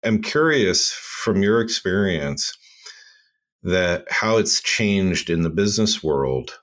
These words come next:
because I get the sense in my own reading of, you know, various books and listening to podcasts and stuff, that there has been a shift in the business world towards coachability and towards tempering of that confidence.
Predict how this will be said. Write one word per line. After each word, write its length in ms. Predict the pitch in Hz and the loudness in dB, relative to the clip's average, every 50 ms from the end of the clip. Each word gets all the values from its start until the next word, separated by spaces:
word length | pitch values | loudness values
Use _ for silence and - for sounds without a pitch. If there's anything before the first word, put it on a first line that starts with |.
| _ _ _ _ _ _ _ _ _ - | _ _ _ _ _ _ _ _ _ -6
because 240 | 110 110 127 127 127 | -2 0 0 2 2
I 80 | 135 | 2
get 220 | 131 190 220 220 190 | 2 2 2 2 2
the 60 | 139 | 2
sense 440 | - - - 95 80 80 82 - 95 | 2 2 2 2 0 0 0 0 0
in 100 | 90 82 | 0 0
my 260 | 87 92 101 107 107 | 0 0 0 2 2
own 240 | 107 104 98 85 82 | 2 2 2 0 0
reading 360 | 82 80 78 76 76 73 76 | 0 -2 -2 -4 -6 -6 -4
of, 200 | 78 76 - - | -6 -6 -4 -6
you 60 | 78 | -6
know, 100 | 71 71 | -6 -6
various 380 | 71 76 80 78 78 73 - - | -6 -4 -2 -2 -2 -2 -4 -4
books 500 | - 76 73 76 73 71 - - - - | -4 -4 -2 -2 -2 -2 -2 -4 -2 -2
and 540 | 82 78 78 76 80 80 78 80 82 82 - | -2 -2 -2 -4 -6 -6 -8 -8 -10 -6 -4
listening 320 | 80 - - 82 78 71 | -2 -2 -2 -4 -8 -14
to 60 | 73 | -14
podcasts 640 | - - - 80 76 73 76 76 80 73 71 - - | -6 0 4 4 4 4 4 2 0 0 0 -2 -4
and 80 | 76 - | -4 -6
stuff, 300 | - - 80 76 - - | -4 -2 -2 -2 -2 -2
that 160 | 92 92 - | -4 0 2
there 100 | 123 127 | 2 0
has 360 | - - 185 202 196 170 127 | 2 2 4 4 4 4 2
been 180 | 110 98 92 73 | 0 0 -2 0
a 60 | 71 | -2
shift 500 | - - - - - - - - - - - - - - - - - - - _ - | -2 -2 -2 -2 -4 -6 -8 -10 -12 -14 -16 -18 -16 -14 -14 -14 -14 -16 -18 _ -4
in 100 | 82 82 | -2 0
the 100 | 76 71 | 0 0
business 460 | 69 73 78 73 73 78 73 - - | 0 -2 -2 -2 -2 -2 -2 -2 -2
world 240 | 76 76 71 76 73 | 0 0 -2 -2 -2
towards 400 | - - - 110 110 113 107 - | -2 2 4 4 4 4 2 0
coachability 840 | - - 78 71 - - - 73 71 69 69 69 67 69 67 67 69 | -2 -4 -4 -4 -4 -6 -4 -2 0 2 2 0 0 -4 -6 -6 -6
and 180 | 71 71 - - | -8 -8 -8 -8
towards 760 | - - - 101 107 110 107 98 92 82 - - - - - - - _ - - _ - _ _ _ _ _ - | -6 -2 2 4 6 6 6 4 2 0 0 0 -2 -2 -4 -10 -20 _ -20 -20 _ -20 _ _ _ _ _ -4
tempering 600 | - - 117 110 107 107 92 78 71 71 69 67 | -2 0 2 2 2 2 2 2 0 0 -2 -2
of 140 | 67 67 | -2 -2
that 220 | - 67 65 - - | -2 -2 -2 -2 -4
confidence. 840 | - - 82 85 85 - - 71 - 62 - - - - - - | -6 -6 -4 -2 -2 -2 -4 -4 -6 -8 -6 -4 -4 -4 -4 -6